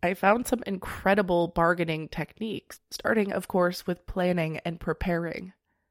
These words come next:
When we come prepared by researching the other party's interests and priorities and potential objections, we can create a strategy based on that information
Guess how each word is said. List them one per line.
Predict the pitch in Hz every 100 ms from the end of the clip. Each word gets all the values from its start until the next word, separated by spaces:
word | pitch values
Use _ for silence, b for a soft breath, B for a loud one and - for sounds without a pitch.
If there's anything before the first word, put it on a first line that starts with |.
| -
When | 190 196
we | 220 240 - -
come | 196 180
prepared | 170 - 147 139 - -
by | 156
researching | 165 185 190 185 175 175 165
the | 160
other | - 160
party's | 160 151 160 160 -
interests | 220 226 202 190 - 165
and | 160
priorities | 165 165 180 180 175 180 175 - 165
and | 190
potential | 165 - 165 - 160
objections, | - - 180 - 165 160 165 - b _ _
we | 233 -
can | 208
create | 202 185 208 214
a | -
strategy | - 175 175 165 160 160
based | - 165 170 -
on | 160
that | 165 156
information | 160 156 160 156 160 - 196 208